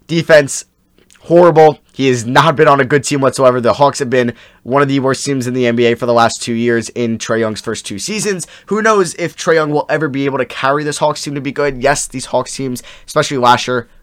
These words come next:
was pretty bad. This year, it was also not very good. But we'll see with Clint Capela, John Collins. They'll have another top ten pick this year. Who knows who they sign in free agency or if they get somebody in twenty twenty-one. Will Trae Young be able to lead a really good above-average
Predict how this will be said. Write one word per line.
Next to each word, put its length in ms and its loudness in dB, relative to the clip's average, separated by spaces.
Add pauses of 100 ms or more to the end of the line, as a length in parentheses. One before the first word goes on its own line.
was 120 -12
pretty 200 0
bad. 320 6
This 220 -2
year, 260 2 (240)
it 60 -8
was 120 -4
also 300 0
not 260 2
very 260 2
good. 300 0 (160)
But 320 4
we'll 140 -4
see 300 0
with 180 -2
Clint 200 -6
Capela, 360 4
John 240 0
Collins. 520 0
They'll 160 2
have 140 2
another 240 -2
top 220 -2
ten 180 -6
pick 160 -8
this 220 -4
year. 200 0
Who 100 -4
knows 180 -2
who 100 -6
they 100 -8
sign 200 -2
in 60 -12
free 220 -4
agency 380 -4
or 60 0
if 80 -6
they 120 -6
get 160 -8
somebody 240 -6
in 80 -10
twenty 200 -10
twenty-one. 580 -2 (340)
Will 260 4
Trae 220 0
Young 180 2
be 80 -2
able 120 -2
to 60 2
lead 460 -2 (240)
a 160 2
really 380 0
good 340 0 (240)
above-average 1120 2